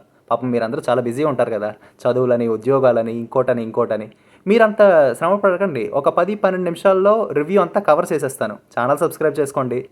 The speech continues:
మీరు ఇంట్రెస్ట్ ఉంటే. లేదా మీకు తెలిసిన క్రికెట్ పిచ్చోళ్ళు నాలాంటి వాళ్ళు ఉంటారు కదా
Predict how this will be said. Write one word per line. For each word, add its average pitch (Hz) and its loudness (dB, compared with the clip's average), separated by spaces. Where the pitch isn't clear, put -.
మీరు 127 0
ఇంట్రెస్ట్ 127 -6
ఉంటే. 123 0
లేదా 147 6
మీకు 170 0
తెలిసిన 170 4
క్రికెట్ 180 -2
పిచ్చోళ్ళు 185 2
నాలాంటి 165 4
వాళ్ళు 165 2
ఉంటారు 156 2
కదా 117 0